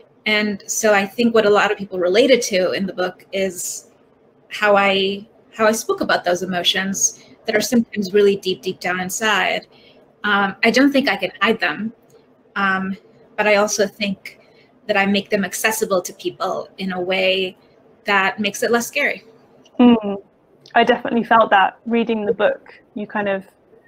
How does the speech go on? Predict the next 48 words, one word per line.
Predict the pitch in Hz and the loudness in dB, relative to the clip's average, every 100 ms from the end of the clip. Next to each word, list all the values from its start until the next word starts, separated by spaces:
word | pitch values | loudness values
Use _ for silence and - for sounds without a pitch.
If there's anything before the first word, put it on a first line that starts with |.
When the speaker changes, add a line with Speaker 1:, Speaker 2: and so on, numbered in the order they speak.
| _ _ _ _ _ | _ _ _ _ _
Speaker 2:
there's | 214 233 233 | 0 2 4
a | 208 | 0
sense | - 226 - | 2 0 0
of | 208 190 | -6 -2
giving | 233 214 208 | -2 -2 -4
permission, | 226 220 - - 202 196 _ _ - | -2 -2 -2 -6 -6 -10 _ _ -6
um, | 202 185 185 190 190 _ _ | -4 -4 -8 -12 -14 _ _
for | 208 | -8
the | 202 | -2
person | 208 196 - 190 | 0 0 -4 -6
who's | 202 196 | -4 -4
reading | 208 202 196 | -2 -2 -4
it | 208 | -6
to | - | -8
acknowledge | 196 202 196 190 190 - | -6 -4 -2 -2 -4 -4
that, | 196 190 - _ _ _ _ _ _ _ | 0 0 -2 _ _ _ _ _ _ _
I | - | -4
mean, | 151 - | -2 2
if, | 262 | 2
if | 226 240 | 4 0
you're | 214 202 | 0 -2
somebody | 202 202 202 | -2 0 -2
who | 202 | -4
can | - 202 196 | -2 -4 -4
kind | 196 | -6
of | 196 | -2
relate | 196 196 190 | 0 0 0
di-, | 208 196 - | -2 -4 -4
directly | 202 - - | -4 -4 -6
to | - | -8
the | 190 | -12
experiences | - 214 202 208 214 202 | -8 -6 -6 -6 -8 -6
that | - | -6
you've | 208 196 | -6 -6
shared | - 208 202 208 | 0 2 2 0
in | |
the | 202 | -4
book, | 196 214 - - _ _ _ _ _ | 0 -2 -2 -16 _ _ _ _ _
um, | 208 190 190 | 0 0 0
and | 202 | -4
the | - | -4
people | 214 208 | -6 -4
that | 196 | -4
you've | 147 - | -6 -2
spoken | 196 196 202 | -2 -2 -4
to, | - 196 143 | -4 -2 -2
to | - 220 | 0 0
acknowledge | 208 214 233 208 | 4 4 4 2